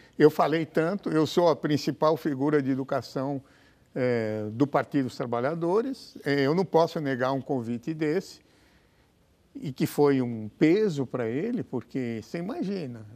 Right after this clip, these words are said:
é, no meu livro eu entrevistei a, a, a várias pessoas, é,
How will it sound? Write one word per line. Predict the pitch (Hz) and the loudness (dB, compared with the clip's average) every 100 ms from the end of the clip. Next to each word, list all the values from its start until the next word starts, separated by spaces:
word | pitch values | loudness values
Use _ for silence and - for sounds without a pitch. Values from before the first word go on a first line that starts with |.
| - - | -18 -8
é, | 127 120 113 110 - - _ _ - | -6 -6 -6 -6 -10 -20 _ _ -8
no | 160 | -2
meu | 175 | 0
livro | 135 190 165 143 | 2 0 2 2
eu | 143 | 0
entrevistei | 143 160 147 - 151 151 151 120 98 98 104 - | 0 -2 -4 -4 -2 2 2 0 -4 -10 -12 -8
a, | 110 107 101 113 | -6 -6 -8 -10
a, | 107 101 104 | -10 -10 -12
a | - - - - - - | -16 -16 -16 -16 -20 -20
várias | - 107 135 139 - | -14 -2 0 0 -2
pessoas, | 135 123 139 117 110 - - - - _ _ _ _ 262 | -6 -4 -2 -2 -2 -6 -20 -20 -20 _ _ _ _ -6
é, | 131 113 110 104 101 | -4 -2 -2 -4 -6